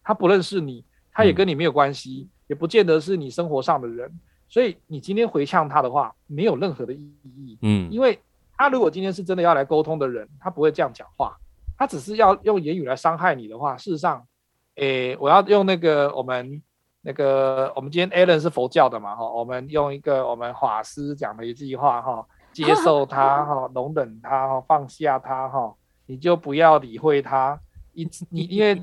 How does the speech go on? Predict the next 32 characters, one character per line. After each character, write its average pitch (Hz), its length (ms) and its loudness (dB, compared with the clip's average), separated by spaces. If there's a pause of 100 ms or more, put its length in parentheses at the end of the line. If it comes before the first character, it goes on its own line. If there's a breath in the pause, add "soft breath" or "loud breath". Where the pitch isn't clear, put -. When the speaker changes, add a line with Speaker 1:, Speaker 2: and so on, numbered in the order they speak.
(160)
Speaker 1:
面 196 180 0
对 196 140 6
这 175 80 -4
种 170 240 6
不 180 100 -8
需 170 280 -8
要 180 160 8
理 131 120 -6
会 165 160 0
的 151 120 0
人， 123 220 -6
哈， 123 200 -14
多 185 180 2
讲 131 280 -4
一 131 100 -16
字 160 260 -10
一 135 140 -12
句 156 240 -10
都 151 200 -4
是 151 180 -8
浪 147 340 0
费 147 220 4
你 120 120 -14
的 117 160 -10
时 117 240 -16
间， 135 520 -6 (340)
所 190 160 2
以 202 140 2
并 196 260 -8
不 190 140 -6
需 165 260 -10
要 170 100 0